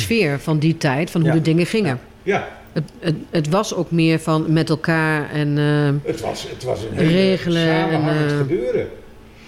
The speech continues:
Speaker 3: Alleen ja, eh, als ik nu achteraf beluister, dan, eh, heb ik misschien wel wat meer dingen niet goed gedaan. Dat kan,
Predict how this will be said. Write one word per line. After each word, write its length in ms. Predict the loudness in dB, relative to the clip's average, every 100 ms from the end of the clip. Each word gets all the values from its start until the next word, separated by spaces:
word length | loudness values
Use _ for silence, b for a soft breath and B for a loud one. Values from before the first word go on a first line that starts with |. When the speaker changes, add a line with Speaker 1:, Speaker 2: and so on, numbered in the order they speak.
| B -4
Speaker 3:
Alleen 340 | 0 2 2
ja, 420 | 0 0 -2 -4
eh, 420 | -6 -8 -8 -8 -8
als 120 | -6
ik 120 | -8
nu 180 | -8 -8
achteraf 540 | -8 -8 -6 -6 -8
beluister, 500 | -6 -4 -4 -8 -8
dan, 140 | -6 -8 -10
eh, 60 | -10
heb 260 | -6 -6
ik 100 | -6 -8
misschien 280 | -12 -10 -10
wel 220 | -8 -8
wat 160 | -10 -10
meer 160 | -10
dingen 260 | -8 -8 -8
niet 140 | -10 -10
goed 160 | -12 -12
gedaan. 260 | -14 -14 -14
Dat 100 | -16
kan, 120 | -16